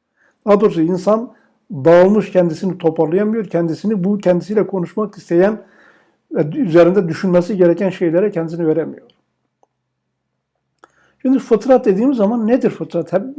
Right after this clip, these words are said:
genelde fıtrattan bahsediyorum. Fıtrat, yaratılış, yapı, karakter, tabiat, mizacı anlamlarına gelmektedir.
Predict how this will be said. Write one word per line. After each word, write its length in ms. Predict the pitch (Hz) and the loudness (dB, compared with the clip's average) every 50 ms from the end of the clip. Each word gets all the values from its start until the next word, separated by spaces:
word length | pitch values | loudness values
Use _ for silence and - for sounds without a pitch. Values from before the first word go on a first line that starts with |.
| 262 | -2
genelde 340 | 226 214 202 196 185 190 196 | 0 2 4 4 4 2 2
fıtrattan 640 | 190 - - 180 - 196 190 185 - 214 214 202 180 | -2 -2 -4 -2 2 2 0 2 2 -2 -2 0 0
bahsediyorum. 640 | 175 151 - - 170 156 151 170 180 233 285 311 - _ _ _ _ _ _ _ _ _ _ _ | -2 -4 -4 -6 -8 -4 -2 -2 -2 -2 -4 -6 -8 _ _ _ _ _ _ _ _ _ _ _
Fıtrat, 640 | _ - - 254 262 254 208 196 196 202 196 - - _ _ _ _ _ _ _ _ _ _ - | _ 0 2 2 2 4 4 4 4 2 2 -8 -20 _ _ _ _ _ _ _ _ _ _ -10
yaratılış, 840 | 214 143 139 170 190 208 208 190 196 208 226 226 - - - - - _ _ _ _ _ _ _ _ _ _ _ _ _ _ _ - | -4 2 6 6 6 6 6 4 4 2 2 0 -2 -4 -12 -16 -20 _ _ _ _ _ _ _ _ _ _ _ _ _ _ _ -6
yapı, 500 | 196 147 180 190 185 190 202 208 196 202 | 0 4 6 6 6 6 4 2 2 2
karakter, 640 | - 175 175 180 170 170 - - 190 185 185 185 | 2 2 4 4 2 0 2 2 2 2 2 0
tabiat, 640 | - - 190 185 165 165 180 185 185 175 180 180 | -8 -4 -2 -2 0 2 4 4 4 4 2 -2
mizacı 720 | 208 160 156 170 180 180 165 190 180 175 160 160 196 220 277 | -6 -4 -2 0 0 2 4 6 6 4 4 2 0 0 0
anlamlarına 600 | - 175 160 160 156 151 151 151 143 139 147 143 | 0 -2 0 0 -2 -2 -2 -4 -4 -6 -8 -12
gelmektedir. 680 | 143 - - - - - 98 _ _ - - _ _ | -12 -14 -18 -18 -18 -20 -20 _ _ -20 -20 _ _